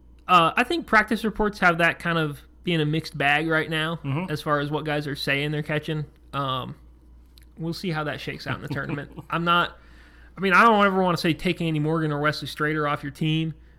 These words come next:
Speaker 1: but I don't, I don't know what Andy Morgan's doing. Wesley Strader's having, like, a decent practice, but not, like, crushing on him or anything.
Speaker 2: Well, here's the thing. Andy
Speaker 1: Brad
Speaker 2: Morgan
Speaker 1: Knight's ready to kill people about practice.
Speaker 2: Yeah, so, I
Speaker 1: Uh,
Speaker 2: mean, they're all
Speaker 1: but,
Speaker 2: over the place.
Speaker 1: yeah, so who knows? <laughs>
Speaker 2: Yeah.
Speaker 1: Um,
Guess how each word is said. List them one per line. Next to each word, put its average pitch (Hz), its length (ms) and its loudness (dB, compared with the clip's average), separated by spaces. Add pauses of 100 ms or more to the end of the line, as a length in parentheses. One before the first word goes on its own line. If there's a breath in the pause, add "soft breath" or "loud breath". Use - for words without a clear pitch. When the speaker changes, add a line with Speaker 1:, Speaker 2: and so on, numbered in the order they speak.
Speaker 1:
but 139 380 -2 (400)
I 151 100 0
don't, 160 220 -4 (380)
I - 60 -4
don't 147 120 -6
know 143 100 -6
what 135 180 -10
Andy 131 160 -12
Morgan's 143 320 -12
doing. 117 240 -10 (380)
Wesley 156 280 -6
Strader's 147 340 -4
having, 139 240 -4
like, 127 160 -12 (260)
a 147 80 -4
decent 147 440 -8
practice, 170 560 -4 (100)
but 143 160 -8
not, 135 220 -8
like, - 260 -20 (180)
crushing 143 380 -10
on 127 180 -10
him 143 80 -14
or 135 80 -12
anything. 139 160 -6
Speaker 2:
Well, 135 80 0
here's 131 180 -2
the 107 60 -12
thing. 92 300 -14
Andy 139 100 -6
Speaker 1:
Brad 170 160 4
Speaker 2:
Morgan 160 40 2 (140)
Speaker 1:
Knight's 160 100 -2
ready 156 160 0
to 123 40 -10
kill 160 240 -2
people 143 300 -6
about 135 240 -6
practice. 143 500 -6 (260 soft breath)
Speaker 2:
Yeah, 202 220 0
so, 170 160 2
I 175 100 6
Speaker 1:
Uh, 170 40 2
Speaker 2:
mean, 160 100 2
they're 160 140 4
all 165 160 6
Speaker 1:
but, 156 120 6
Speaker 2:
over 123 100 -2
the 104 40 -12
place. - 320 -10
Speaker 1:
yeah, 156 300 0
so 147 320 -2
who 226 160 4
knows? 139 480 2
<laughs> - 40 6
Speaker 2:
Yeah. 107 200 -4 (640 loud breath)
Speaker 1:
Um, 123 420 -8